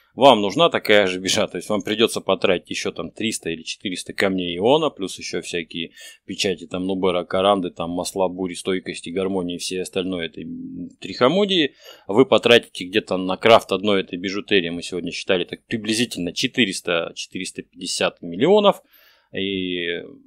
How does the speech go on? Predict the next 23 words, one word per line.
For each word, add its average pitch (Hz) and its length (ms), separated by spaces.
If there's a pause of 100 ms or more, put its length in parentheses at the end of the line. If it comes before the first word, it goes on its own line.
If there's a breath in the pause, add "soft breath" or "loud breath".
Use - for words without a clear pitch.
(240)
это 92 220
не 101 120
гарантирует 135 640
вам 123 140
стопроцентного 98 800
шанса 90 340
заточки 113 540
этой 90 180
бижутерии. 98 600 (520)
При 101 160
неудаче 113 500
у - 20
вас 87 160
будет, 87 400 (380 soft breath)
а, 82 260
сниматься 101 480
десять 101 320
прочки, 202 400
восстанавливаться 95 880
эта 85 140
бижутерия 87 500
будет 82 320
либо 92 340